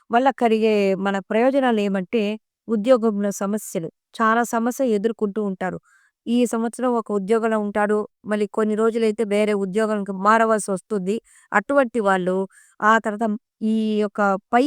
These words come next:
అధికారుల గుండా మనము పడే చాలా ఇబ్బందికి లోనవుతూ ఉంటాం కదా, అటువంటి వాళ్ళకి ఆ తర్వాత నేను ఎంబీఏ చదివాను, నేను పీహెచ్డీ చేశాను, నేను ఎంఎస్సీ చేశాను, నేను బీకామ్ చదివాను,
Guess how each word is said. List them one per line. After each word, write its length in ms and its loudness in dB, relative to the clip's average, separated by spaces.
అధికారుల 640 2
గుండా 400 -2
మనము 380 -4
పడే 280 0
చాలా 300 4
ఇబ్బందికి 600 0
లోనవుతూ 500 0
ఉంటాం 260 -6
కదా, 260 -4
అటువంటి 580 0
వాళ్ళకి 560 -2
ఆ 200 8
తర్వాత 440 0
నేను 300 2
ఎంబీఏ 400 4
చదివాను, 560 0
నేను 220 0
పీహెచ్డీ 440 -2
చేశాను, 500 0
నేను 220 0
ఎంఎస్సీ 400 -2
చేశాను, 540 -2
నేను 280 0
బీకామ్ 440 -2
చదివాను, 460 0